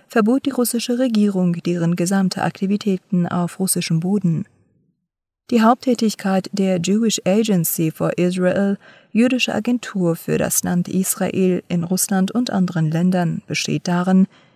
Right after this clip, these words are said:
die Einwanderung von Juden in die besetzten palästinensischen Gebiete und ihre Ansiedlung in Palästina zu erleichtern. Diese Agentur hat in den letzten dreißig Jahren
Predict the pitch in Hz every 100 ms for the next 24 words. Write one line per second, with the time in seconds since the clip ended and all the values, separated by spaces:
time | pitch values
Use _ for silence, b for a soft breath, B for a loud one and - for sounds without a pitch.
0 | b b 226 202 247 277 247 233 214 214
1 | 214 190 175 170 190 214 226 b b -
2 | 254 240 196 175 165 - 165 170 160 156
3 | 165 165 170 175 170 185 214 226 196 185
4 | 196 185 - B B 220 220 214 208 240
5 | 254 208 175 165 165 165 - 175 170 -
6 | 190 180 175 - 180 180 190 - 180 160
7 | - _ _ _ _ _ _ - 170 -
8 | 170 170 165 - 190 247 233 214 - 190
9 | 180 165 160 - - 170 139 - 170 -
10 | 170 170 170